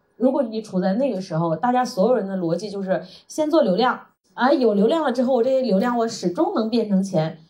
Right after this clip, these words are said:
你会发现现在和以前特别特别不一样的点，现在的四个字叫什么？以终为始。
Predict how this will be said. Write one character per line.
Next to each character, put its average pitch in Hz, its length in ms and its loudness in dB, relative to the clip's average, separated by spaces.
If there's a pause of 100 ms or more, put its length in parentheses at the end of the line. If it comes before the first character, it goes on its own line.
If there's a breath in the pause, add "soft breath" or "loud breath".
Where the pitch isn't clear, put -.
(260 soft breath)
你 254 100 2
会 330 160 6
发 330 180 0
现 330 160 0
现 320 180 -6
在 302 160 2
和 285 120 0
以 226 160 0
前 190 320 -2
特 - 260 -4
别 226 140 2
特 226 100 -4
别 220 100 -2
不 214 140 -2
一 202 120 -2
样 208 140 0
的 196 80 -2
点， 165 240 -6 (280 loud breath)
现 339 200 6
在 320 160 6
的 208 320 2 (140)
四 - 260 -4
个 214 140 2
字 220 100 -4
叫 220 160 0
什 190 80 -4
么？ 165 200 -2 (240 loud breath)
以 170 260 -6
终 302 400 -2
为 220 240 4
始。 151 400 -8